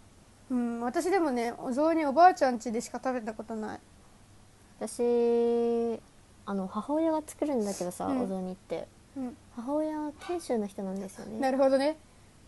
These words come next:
Speaker 2: だから多分私のお雑煮九州だと思う。
Speaker 1: 私はおばあちゃんが福山なのね。
Speaker 2: あんま覚えてないし。うん。
Speaker 1: で、福山ってさ、ほぼ岡山寄りじゃんか。
Speaker 2: うん。
Speaker 1: だけど多分ね、
Speaker 2: そうね。
Speaker 1: ビンゴのね、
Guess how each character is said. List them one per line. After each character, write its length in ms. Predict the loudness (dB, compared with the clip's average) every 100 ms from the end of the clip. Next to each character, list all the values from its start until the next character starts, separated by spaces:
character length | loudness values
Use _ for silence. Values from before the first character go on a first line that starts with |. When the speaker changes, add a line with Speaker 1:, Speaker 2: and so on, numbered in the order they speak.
| -20 -20 -10
Speaker 2:
だ 80 | -2
か 100 | 0
ら 100 | 0
多 160 | -2
分 200 | -2 -2
私 300 | -2 -6 -6
の 200 | -4 -4
お 60 | -4
雑 140 | -4
煮 160 | -4 -4
九 240 | -4 -4
州 160 | -2 -2
だ 120 | -4
と 100 | -4
思 220 | -6 -6
う。 40 | -10 -14 -8
Speaker 1:
私 360 | 0 0 2
は 220 | 6 8 8
お 60 |
ば 100 | 8
あ 60 | 8
ち 100 | 6
ゃ 40 |
ん 40 | 2
が 80 |
福 220 | -2 2 4
山 240 | 4 2
な 80 | -4
の 140 | -4
ね。 160 | -4 -4
Speaker 2:
あ 20 |
ん 20 |
ま 140 | -4 -6
覚 160 | -6
え 40 | -6
て 120 | -8
な 120 | -10
い 40 | -10
し。 240 | -14 -20 -20 -4
う 120 | -4
ん。 180 | -4 -8 -18 -20 -20 -20 -20 -10
Speaker 1:
で、 60 |
福 200 | -8 2
山 180 | 4 4
っ 60 | 2
て 120 | -2
さ、 200 | -2 0
ほ 100 | 0
ぼ 140 | 0
岡 180 | 2 2
山 220 | 2 0
寄 100 | 0
り 120 | 0 0
じ 60 |
ゃ 60 | -2
ん 80 | 0
か。 300 | -2 -2 -6 -18 -20 -20 -20 -6
Speaker 2:
う 40 | 0
ん。 160 | 0
Speaker 1:
だ 80 | 0
け 100 | -2
ど 100 | 0
多 40 | 2
分 60 |
ね、 120 | 2 2
Speaker 2:
そ 20 |
う 20 |
ね。 240 | 2 0 0
Speaker 1:
ビ 180 | 2 2
ン 100 | 4
ゴ 120 | 2
の 140 | 2
ね、 340 | 0 -2 -4